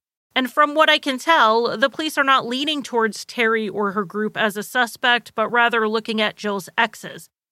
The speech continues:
This case is still unsolved. Terry also denies involvement in anyone's suicide, but she doesn't say those are coincidences.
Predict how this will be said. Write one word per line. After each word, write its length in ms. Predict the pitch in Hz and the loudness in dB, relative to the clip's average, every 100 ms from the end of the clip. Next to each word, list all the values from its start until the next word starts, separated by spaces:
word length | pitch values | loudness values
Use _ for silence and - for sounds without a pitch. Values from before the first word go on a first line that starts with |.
| _ | _
This 260 | 233 311 - | -2 -2 -2
case 280 | 320 294 | -4 -4
is 240 | - 254 233 | -4 -4 -4
still 380 | - 220 208 - | -4 -2 -2 -4
unsolved. 760 | 208 196 185 - - 214 - _ _ _ _ _ _ _ _ _ | -8 -6 -10 -10 -12 -20 -20 _ _ _ _ _ _ _ _ _
Terry 320 | - 320 370 - | 2 4 6 6
also 320 | 294 302 311 | 4 2 -4
denies 580 | 262 247 240 233 - - _ _ _ _ _ | 0 4 4 0 -8 -16 _ _ _ _ _
involvement 800 | 240 220 202 202 190 220 254 - | 0 4 2 2 0 -2 -2 -4
in 160 | 226 233 | -2 -2
anyone's 640 | - 220 220 214 214 202 - | 0 0 0 0 -2 -4 -10
suicide, 800 | - - 320 226 - 165 - - _ _ _ _ | -10 -4 -2 -2 -2 -4 -6 -12 _ _ _ _
but 120 | 359 | -4
she 120 | 349 392 | 0 0
doesn't 280 | 403 392 | 0 -2
say 160 | - 349 | -2 0
those 280 | 254 262 220 | 4 2 2
are 80 | 185 | -2
coincidences. 1120 | - 285 381 - 226 185 170 - 185 247 | -2 -2 -2 -2 -4 -6 -8 -6 -4 -4